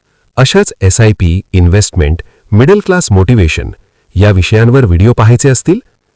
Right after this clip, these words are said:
तर आत्ताच चॅनेल सबस्क्राईब करा,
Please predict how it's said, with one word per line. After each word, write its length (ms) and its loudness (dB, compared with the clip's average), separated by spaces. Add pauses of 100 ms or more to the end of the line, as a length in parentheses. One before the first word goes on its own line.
(240)
तर 120 0 (100)
आत्ताच 580 -4 (200)
चॅनेल 340 0
सबस्क्राईब 540 -2
करा, 180 -2